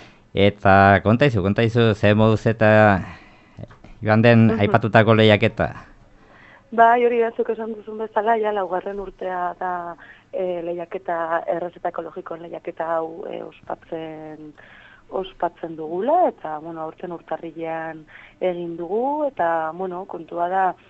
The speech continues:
Speaker 2: eh, Zepaenek badu, bueno, ba, salmenta puntuen sarean, Nafarroa osoan, ba, hirurogei puntu baino gehiago, ez? E, bertan,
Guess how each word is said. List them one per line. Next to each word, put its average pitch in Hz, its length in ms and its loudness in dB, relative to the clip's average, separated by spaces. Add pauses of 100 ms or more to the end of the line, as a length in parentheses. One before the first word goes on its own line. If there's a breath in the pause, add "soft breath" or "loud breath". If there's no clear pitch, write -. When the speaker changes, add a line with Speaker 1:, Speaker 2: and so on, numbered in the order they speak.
(220 soft breath)
Speaker 2:
eh, 180 320 -4
Zepaenek 170 440 -8
badu, 175 600 -4
bueno, 160 220 -16
ba, 160 160 -10
salmenta 151 400 -12
puntuen 160 560 -14
sarean, 175 420 -6
Nafarroa 160 440 -8
osoan, 160 480 -10 (460 soft breath)
ba, 151 220 -6
hirurogei 156 880 -8
puntu 170 640 -12
baino 151 460 -8
gehiago, 156 560 -6
ez? 190 240 -6
E, 165 160 -6
bertan, 160 420 -8